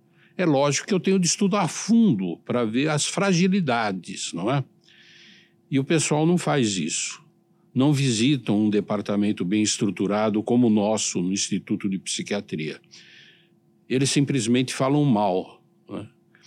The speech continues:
E muitas vezes assustam a família do paciente. Então, é por isso que gera toda essa situação constrangedora, né? Porque o pessoal tem até medo de falar, "Olha,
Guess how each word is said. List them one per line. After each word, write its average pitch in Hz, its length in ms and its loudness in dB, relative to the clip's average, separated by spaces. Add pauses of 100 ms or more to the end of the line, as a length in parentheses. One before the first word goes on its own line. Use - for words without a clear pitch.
(200)
E 107 80 0
muitas 120 420 2
vezes 101 540 0
assustam 139 800 2
a 95 80 -6
família 101 460 -2
do 92 120 -6
paciente. - 880 -8 (1040)
Então, 139 540 0
é 143 100 -2
por 135 200 0
isso 151 240 -2
que 180 160 0
gera 110 520 0 (140)
toda 98 260 0
essa 98 220 -4
situação 92 920 -4 (360)
constrangedora, 107 1300 0 (440)
né? 101 120 -4
Porque 107 240 -4
o 104 40 0
pessoal 120 360 0
tem 127 180 0
até 123 260 -2
medo 117 400 2
de 92 80 -6
falar, 90 520 -4
"Olha, 90 420 -6